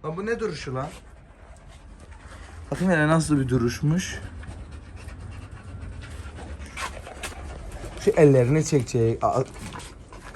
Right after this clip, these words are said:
böyle destek alma. Destek almadan yapışsana. Daha küçük müsün? Oğlum lastik de ince bir lastik. Şöyle bir şey arkadaşlar. Lastik ince.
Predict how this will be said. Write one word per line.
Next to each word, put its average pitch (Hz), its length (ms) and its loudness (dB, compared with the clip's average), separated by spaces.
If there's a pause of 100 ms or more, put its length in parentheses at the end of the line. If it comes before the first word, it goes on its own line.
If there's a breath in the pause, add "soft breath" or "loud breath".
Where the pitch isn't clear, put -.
(340)
böyle 165 240 10
destek 147 380 8
alma. 156 380 6 (180)
Destek 151 340 12
almadan 202 300 8
yapışsana. 160 680 4 (960)
Daha 180 220 8
küçük - 240 -4
müsün? 208 200 6
Oğlum 226 200 8
lastik 190 320 4
de 254 100 4
ince 170 240 4
bir 151 40 2
lastik. 156 280 2
Şöyle 214 300 4
bir 175 60 0
şey 202 160 4
arkadaşlar. 175 600 4 (560 loud breath)
Lastik 160 300 4 (240)
ince. 160 480 4